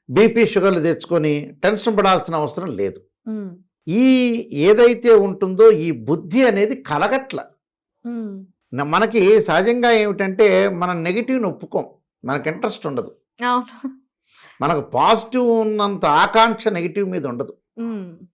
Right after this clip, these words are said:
Speaker 1: అది తప్పు కానీ ఒప్పు కానీ ఎదుటి వాళ్ళ యొక్క ముఖ కవళికలతోటి కొన్ని చెప్పొచ్చు.
Speaker 2: మ్మ్.
Speaker 1: ముఖ కవళికలు అంటే ఏందంటే వాడికి ఇష్టం ఉందా లేదా అనేది తెలిసిపోతుంది ఆటోమేటిక్‌గా.
Speaker 2: మ్మ్.
Speaker 1: అంటే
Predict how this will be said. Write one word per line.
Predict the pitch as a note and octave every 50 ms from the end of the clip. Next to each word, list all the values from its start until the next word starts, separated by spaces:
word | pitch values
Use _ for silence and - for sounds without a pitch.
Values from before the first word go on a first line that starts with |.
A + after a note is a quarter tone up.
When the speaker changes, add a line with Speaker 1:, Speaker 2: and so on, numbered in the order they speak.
| _ _ _ _ _ _ _ _ _ _ _ -
Speaker 1:
అది | B2 A#2+ A2+
తప్పు | - - D3 D3 - - A#3
కానీ | A3 B3 A#3+ B3 B3+ C4+ C4
ఒప్పు | B3 G#3+ - - G3+
కానీ | F3+ F#3 E3+ D#3 C3 G#2+ - - _ _ _ _ _ _ _ _ _ _ _ _ _ _ _ _ _ - -
ఎదుటి | B2 C#3 C#3+ F#3+ G3 G3+ B3+
వాళ్ళ | A#3+ A#3 A#3+ A#3 A#3 A3 A3+
యొక్క | G#3+ A3 G#3+ G#3+ G3+
ముఖ | F#3 D3+ C#3 D3 - G#3
కవళికలతోటి | G#3+ G#3+ - F3+ F#3 F#3+ G#3 G#3 G3+ G3 F#3+ F#3 F#3+ G3 F#3+ F#3+ A3+
కొన్ని | A3 F#3 F3 E3 D3 -
చెప్పొచ్చు. | D#3 - - F3 E3+ - - - - - _ _ _ _ _ _ _ - A#3
Speaker 2:
మ్మ్. | A#3 A#3 G#3+ F#3 E3 E3 F3 _ _ _ _ _ _ _ _ -
Speaker 1:
ముఖ | B2 C3
కవళికలు | F#3+ A3 A3 G#3+ A#3 A#3 A#3 A#3 A3+ A3 A3+ G#3+
అంటే | G#3+ G#3 G3 G#3 G#3
ఏందంటే | G3+ G3 F#3+ F#3+ F#3+ F3+ F#3 F#3 A#3+ A#3 G3 F#3 G3 G3 F#3+ - - _ _ _ _ -
వాడికి | - F#3 F#3+ F3+ -
ఇష్టం | - - - - A3+ A3+ A3
ఉందా | A3 A3 G#3+ G3+ A3+ A3+ A3+
లేదా | G#3+ G3 G3+ G3+ F3+ G3+ G3
అనేది | F#3+ G3+ A#3+ A#3+
తెలిసిపోతుంది | A#3+ B3 B3+ A#3 - - - - B3 F#3+ F3+ F#3 F#3+
ఆటోమేటిక్‌గా. | F3+ F3+ F3+ G3 F#3 F3+ F3+ - - - - G#3 - - _ _ _
Speaker 2:
మ్మ్. | A3 A3+ A3 G#3 F#3+ F3+ F3 F3+ F#3 F3+ _ _ _ _ _ _ -
Speaker 1:
అంటే | F#3 G#3 G#3+ G3+ F#3+ G#3 A3+ A#3 A3+ A3